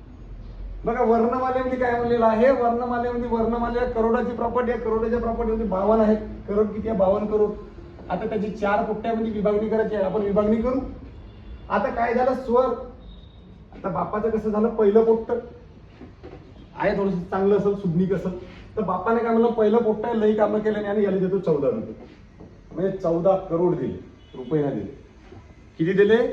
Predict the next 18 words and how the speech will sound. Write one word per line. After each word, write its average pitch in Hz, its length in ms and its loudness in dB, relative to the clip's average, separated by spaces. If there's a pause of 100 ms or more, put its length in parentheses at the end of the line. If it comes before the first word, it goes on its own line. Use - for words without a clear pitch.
(360)
चौदा 170 320 2
करोड 135 320 0
दिले. 110 580 -10
मग 180 140 0
आला 175 180 2
स्वराजी, 156 480 2 (600)
आता - 140 -4
हे 175 160 4
असेल 240 260 4
बेवडं 240 320 6 (1700)
किंवा 202 140 4
मुजर 226 320 6
असेल, 226 520 -2
याला 202 180 -2
देत 214 160 0
असेल 220 200 0
बापाला 214 360 0
शिवा, 220 300 0